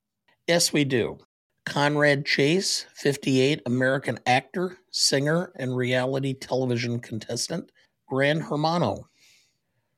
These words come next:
Herbert Coward, eighty-five,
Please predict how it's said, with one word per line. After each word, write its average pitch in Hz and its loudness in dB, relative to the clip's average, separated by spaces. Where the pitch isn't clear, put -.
Herbert 156 0
Coward, 175 0
eighty-five, 127 0